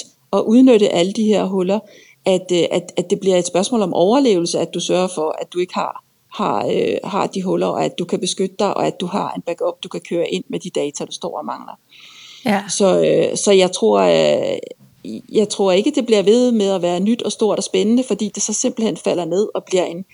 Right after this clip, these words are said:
Speaker 1: helt normal del af, af, af, af dit liv, eller det at drive virksomhed.
Speaker 2: Ja, godt se, at backup og opdateringer, det er, det, det er noget, vi alle sammen skulle snakke lidt mere om.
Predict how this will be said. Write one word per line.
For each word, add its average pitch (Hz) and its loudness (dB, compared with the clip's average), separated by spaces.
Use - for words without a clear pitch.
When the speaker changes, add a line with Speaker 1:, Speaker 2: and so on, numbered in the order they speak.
Speaker 1:
helt 220 0
normal 180 0
del 185 0
af, 160 -2
af, 135 -2
af, - -4
af 170 -2
dit 208 -4
liv, 233 0
eller 170 -2
det 170 -4
at 175 -8
drive 170 -4
virksomhed. 165 -6
Speaker 2:
Ja, 220 2
godt 226 -2
se, 254 -2
at 202 -2
backup 214 -2
og 240 0
opdateringer, 208 -4
det 233 -2
er, 202 -4
det, 208 -4
det 226 -2
er 226 -2
noget, 220 -2
vi 220 -2
alle 208 -2
sammen 202 -8
skulle - -20
snakke 202 -2
lidt 220 -6
mere 214 -2
om. 202 -6